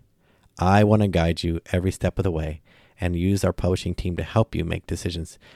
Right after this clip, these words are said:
The, the stuff we use in our professional publishing, publishing program and our press to teach you how you can learn to do this yourself and get your book out of you. I'm so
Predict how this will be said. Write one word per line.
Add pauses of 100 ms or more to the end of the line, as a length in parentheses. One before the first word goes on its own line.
(140)
The,
the
stuff
we
use
in
our
professional
publishing, (120)
publishing
program (460)
and
our
press (340)
to
teach
you
how
you
can
learn
to
do
this
yourself (480)
and
get
your
book
out
of
you. (1040)
I'm
so